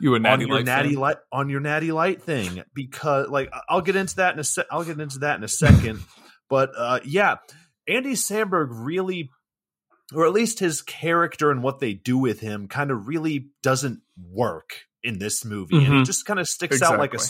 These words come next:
Speaker 2: sore thumb. I don't know who
Speaker 1: Mm-hmm.
Speaker 2: made the decision to cast Andy Samberg as, like, you know, the straight man to Ad-, to Adam Sandler's, like, silliness and wackiness.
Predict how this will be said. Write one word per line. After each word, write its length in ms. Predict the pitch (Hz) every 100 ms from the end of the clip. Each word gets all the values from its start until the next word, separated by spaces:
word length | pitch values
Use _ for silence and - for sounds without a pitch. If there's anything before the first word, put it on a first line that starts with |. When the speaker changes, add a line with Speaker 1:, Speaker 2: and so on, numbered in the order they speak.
| 151
Speaker 2:
sore 100 | 127
thumb. 380 | 117 131 98 92 - - -
I 80 | 120
don't 140 | 165 156
know 120 | 151 123 113 - -
who 80 | 151
Speaker 1:
Mm-hmm. 180 | 131 135
Speaker 2:
made 220 | 139 131
the 80 | 120
decision 560 | 113 - 117 117 117
to 80 | 107
cast 560 | - 110 107 98 - _ _ _
Andy 300 | 123 131 113
Samberg 520 | 113 120 113 110 113
as, 200 | 104 113
like, 180 | 110 104
you 80 | 110
know, 220 | 95 90 - _ -
the 80 | 101
straight 480 | - - 123 131
man 320 | 131 131 127 120
to 180 | 117
Ad-, 220 | 110 117 117 104
to 140 | 107 104
Adam 260 | 120 110
Sandler's, 540 | - 117 110 110 110 107
like, 200 | 101 - _
silliness 680 | - - 127 123 123 123 -
and 180 | 104 85
wackiness. 800 | 95 104 - 131 139 139 -